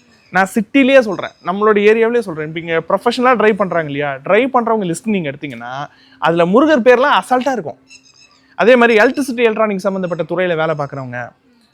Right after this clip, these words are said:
ஓகேங்களா, ஆ, ஆட்டோமொபைல் துறையில வேலை பார்க்குறவங்க, இதெல்லாம் ராகு கர்மா சம்பந்தப்பட்ட ஃபீல்டு.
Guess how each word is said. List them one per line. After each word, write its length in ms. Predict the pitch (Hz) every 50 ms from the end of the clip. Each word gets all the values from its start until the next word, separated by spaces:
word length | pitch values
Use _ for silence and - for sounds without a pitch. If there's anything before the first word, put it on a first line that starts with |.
| _ _ -
ஓகேங்களா, 500 | 139 - 143 131 139 165 165 127 - _ _ _ _ _ _ -
ஆ, 540 | 165 170 165 165 160 156 151 139 165 214 269
ஆட்டோமொபைல் 420 | 254 277 262 240 226 190 196 180
துறையில 240 | 160 175 170 170 160
வேலை 200 | 156 151 147 139
பார்க்குறவங்க, 360 | 143 135 131 143 143 147 147 151
இதெல்லாம் 300 | 165 190 202 226 240 214
ராகு 200 | 196 208 214 196
கர்மா 220 | 190 175 160 165
சம்பந்தப்பட்ட 520 | 160 170 151 147 139 131 135 139 143 160
ஃபீல்டு. 220 | 143 120 - -